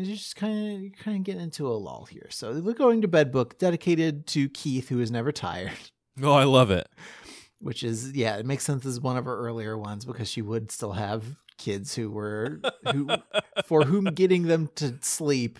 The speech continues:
Speaker 1: was, like, the single biggest undertaking of the <laughs> day.
Speaker 2: Yeah.
Speaker 1: And it's all, it's just, like, these animals on this arc. There's no, uh, backstory about, like, whether this is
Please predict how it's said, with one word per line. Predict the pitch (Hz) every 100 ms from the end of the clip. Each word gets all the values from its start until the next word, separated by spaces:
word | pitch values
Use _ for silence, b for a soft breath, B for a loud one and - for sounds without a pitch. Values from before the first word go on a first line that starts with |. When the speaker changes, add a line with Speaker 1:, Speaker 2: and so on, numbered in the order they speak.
| -
Speaker 1:
was, | - 151 123 113
like, | 127 117 123
the | 117
single | - 139 131 123
biggest | 110 120 117 107 - - -
undertaking | 127 123 120 120 120 110
of | 104
the | 120
<laughs> |
day. | - 139 - 160 156 _ _ _
Speaker 2:
Yeah. | 107 127 131 - B B B B B B _ _ _ _ _ _ _ _ _ _ _ _ _ -
Speaker 1:
And | 151 175
it's | 180
all, | 220 233
it's | 226 214
just, | 247
like, | 262
these | 254 220
animals | 214 214 214 214 196
on | 202
this | 208
arc. | 180 131 143 -
There's | 196 160 147 147
no, | 196 214 208
uh, | 175 151
backstory | 139 131 - - 123 120 117
about, | 107 110 107 110
like, | 120
whether | 117 117 113 110
this | 101 113 -
is | 113 110 107 107 - -